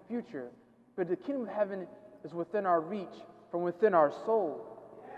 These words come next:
from within our, our church community, our families. And so the Lord calls us to go against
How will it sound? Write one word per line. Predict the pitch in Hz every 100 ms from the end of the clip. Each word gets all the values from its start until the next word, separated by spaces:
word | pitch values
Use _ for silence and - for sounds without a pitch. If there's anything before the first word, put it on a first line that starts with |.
| -
from | 180
within | 196 202 226 196
our, | 180 160 - - - -
our | 165
church | 165 - 226 214 -
community, | 180 220 202 - 147 131 - - -
our | 151 -
families. | 220 226 160 123 - - - - - - - - -
And | 175
so | 240
the | 226
Lord | 240 269 247
calls | - 214 208 208 -
us | 185 170 - - - - - - - - - -
to | 175
go | 226 240
against | 220 202 196